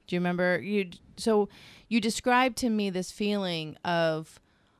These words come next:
almost crying, being like, "Someone understands me. Yes, that's me." Like, you finally were hearing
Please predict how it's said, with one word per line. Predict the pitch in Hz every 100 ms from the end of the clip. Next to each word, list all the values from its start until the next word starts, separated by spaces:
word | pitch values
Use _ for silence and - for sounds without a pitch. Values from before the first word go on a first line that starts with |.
| _ _ _ -
almost | 220 269 262
crying, | - 214 240 180 -
being | 180 185
like, | 180 175
"Someone | - 190 196 208
understands | 180 180 170 170 165 151
me. | 151 - -
Yes, | 175 160 -
that's | 175 160 - 160
me." | - -
Like, | 165 165 -
you | 165 190 202
finally | - 185 180 185 180 175 - - _ _ _ _ _ _ _
were | 190 208
hearing | - 226 220 214 190 180 170 170